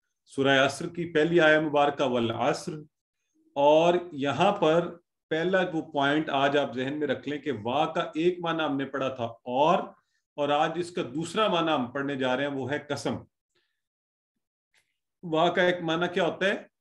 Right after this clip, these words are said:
कसम। और देखें, अब आपका अगला सवाल ये होगा कि हमें कैसे पता चलेगा जी कहाँ कौन सा माना आया? तो आपको याद है मैंने आपसे जब माना पूछा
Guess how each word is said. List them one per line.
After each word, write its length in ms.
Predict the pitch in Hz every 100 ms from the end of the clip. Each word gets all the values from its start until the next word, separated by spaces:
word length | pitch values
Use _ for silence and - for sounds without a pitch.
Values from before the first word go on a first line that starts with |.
| _
कसम। 280 | 156 156 131 - - _ _ _ _ _ _ _ _ _ _ -
और 140 | 165 151
देखें, 520 | 175 180 208 208 - _ _ _ -
अब 140 | 151
आपका 280 | 170 170 185
अगला 240 | 175 196
सवाल 340 | 196 202 180 185
ये 60 |
होगा 200 | 190 180
कि 140 | 175 180
हमें 260 | 147 139
कैसे 260 | 143 156 180
पता 240 | 180 190
चलेगा 400 | 185 180 180 180
जी 120 | 170 180
कहाँ 320 | 170 156 165
कौन 220 | 170 170
सा 160 | 165 170
माना 220 | 165 165
आया? 240 | 156 139 135 - _ _ _ -
तो 40 | 151
आपको 260 | 160 160
याद 300 | 185 170 185
है 60 | 220
मैंने 200 | 202 196
आपसे 360 | 185 175 - 180
जब 280 | 170 170 - -
माना 280 | 143 156 185
पूछा 380 | 185 170 175